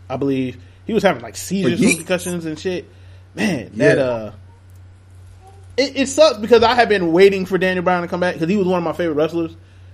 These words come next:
Speaker 1: But,
Speaker 2: Right.
Speaker 1: you know,
Speaker 2: Oh,
Speaker 1: it's
Speaker 2: shit,
Speaker 1: g-
Speaker 2: my cuz Darius listening tonight. What's up, cuz?
Speaker 1: Yep,
Speaker 2: Okay,
Speaker 1: yep.
Speaker 2: so
Speaker 1: Uh, but yeah, it, it's good. It's good that Seth, it's good. I'm about to say Seth. Wow. It's good that Daniel retired before he, like, killed himself.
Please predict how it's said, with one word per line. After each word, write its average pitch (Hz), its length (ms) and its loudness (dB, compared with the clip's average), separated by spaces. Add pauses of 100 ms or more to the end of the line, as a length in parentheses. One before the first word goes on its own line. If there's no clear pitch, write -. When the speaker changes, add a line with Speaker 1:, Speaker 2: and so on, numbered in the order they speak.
Speaker 1:
But, 156 280 6
Speaker 2:
Right. 123 200 0
Speaker 1:
you 185 120 -2
know, 147 340 0 (2000)
Speaker 2:
Oh, 156 220 2
Speaker 1:
it's 185 140 2
Speaker 2:
shit, 160 100 -4
Speaker 1:
g- 165 60 -2
Speaker 2:
my 165 60 2
cuz 165 340 4
Darius 165 500 6
listening 180 460 0
tonight. 185 260 -2
What's 196 240 -4
up, - 220 0
cuz? 180 420 0
Speaker 1:
Yep, 131 200 -6
Speaker 2:
Okay, 107 200 -8
Speaker 1:
yep. 104 120 -4
Speaker 2:
so 117 140 -8 (380)
Speaker 1:
Uh, 156 380 2
but 160 180 -4
yeah, 247 140 8
it, 196 260 4
it's 185 140 2
good. 185 360 4
It's 156 140 -4
good 160 380 2
that 151 320 4
Seth, 151 240 -2 (320)
it's 175 180 -2
good. 240 340 4
I'm 135 60 -8
about 131 180 -6
to - 60 -14
say 113 100 -12
Seth. 101 360 -12
Wow. 104 240 -12 (180)
It's 151 160 -2
good 285 280 4
that 226 160 4
Daniel 226 340 4
retired 175 480 2
before 170 320 -2
he, 151 180 -6
like, 139 200 -4
killed 123 240 -4
himself. - 360 -16